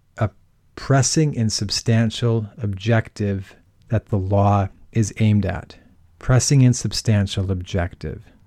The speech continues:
step one. Step two, rational connection. Are the means selected by the legislature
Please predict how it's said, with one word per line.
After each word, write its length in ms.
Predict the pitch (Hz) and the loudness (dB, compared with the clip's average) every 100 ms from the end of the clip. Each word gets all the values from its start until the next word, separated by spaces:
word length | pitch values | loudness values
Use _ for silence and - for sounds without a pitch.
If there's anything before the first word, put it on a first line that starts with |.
| _ | _
step 380 | - - 107 - | -16 -6 -6 -4
one. 260 | 104 101 - - _ _ _ | -6 -8 -14 -20 _ _ _
Step 340 | - - 135 127 | -8 0 0 0
two, 340 | - 143 104 - - - _ - | 2 2 2 -4 -20 -20 _ -2
rational 640 | 117 117 120 - 120 113 | 2 6 4 2 2 2
connection. 800 | - - 107 101 - - - 101 - _ _ _ - | 0 -2 0 0 -4 -10 -10 -12 -16 _ _ _ 0
Are 200 | 131 143 | 4 6
the 140 | 131 | 6
means 720 | 117 120 131 143 151 151 135 - - _ _ | 6 6 6 4 4 2 -2 -10 -20 _ _
selected 800 | - - 139 127 120 - 123 98 | -10 2 4 6 6 4 0 0
by 240 | - 117 127 | 4 6 6
the 140 | 113 | 4
legislature 1120 | 101 92 90 98 - 95 95 - 98 95 92 | 2 0 -2 -4 -4 -4 -4 -4 -4 -4 -6